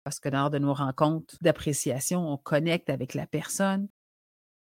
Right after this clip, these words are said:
Ça prend également des gestionnaires coachs qui vont être capables d'aider la personne à développer ses compétences.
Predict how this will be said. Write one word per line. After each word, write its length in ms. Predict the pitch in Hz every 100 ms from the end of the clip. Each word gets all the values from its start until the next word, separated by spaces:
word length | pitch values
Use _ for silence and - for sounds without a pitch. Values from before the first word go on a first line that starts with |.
| -
Ça 180 | - 151
prend 140 | -
également 420 | 160 151 143 156
des 180 | 175 151
gestionnaires 520 | 143 - 143 143 139 -
coachs 380 | 208 202 - -
qui 80 |
vont 120 | 139 135
être 100 | 131
capables 400 | 143 170 170 160
d'aider 360 | 156 151 220
la 120 | 202
personne 340 | 147 143 - 151
à 80 | 131
développer 400 | 131 127 120 131
ses 140 | -
compétences. 680 | - 117 101 - 160 -